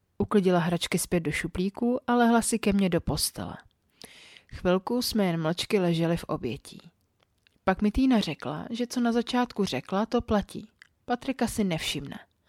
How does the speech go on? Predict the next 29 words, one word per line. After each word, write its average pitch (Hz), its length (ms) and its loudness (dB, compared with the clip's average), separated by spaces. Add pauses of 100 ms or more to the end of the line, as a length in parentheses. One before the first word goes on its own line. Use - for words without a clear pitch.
(540)
Potom 185 360 -2
se 214 100 -4
šla - 260 -2
obléct - 380 0
zpět 185 280 -2
do - 140 -2
oblečení, 175 640 -4
které 233 220 2
měla 214 240 2
předtím. - 520 -8 (920)
Já 202 160 2
jsem 208 200 0
stále 208 440 4
jak 233 180 2
opařená 151 640 -2
ležela 214 400 2
nahá 185 380 2
na 160 140 -2
posteli 185 540 -2
a 220 120 0
sledovala 156 580 -2
jí. - 120 -10 (840)
Jako 185 260 -4
kdybych 220 360 0
nechtěla, 202 480 0
aby 196 200 0
to 208 100 0
všechno 190 340 -4
skončilo. 165 680 -4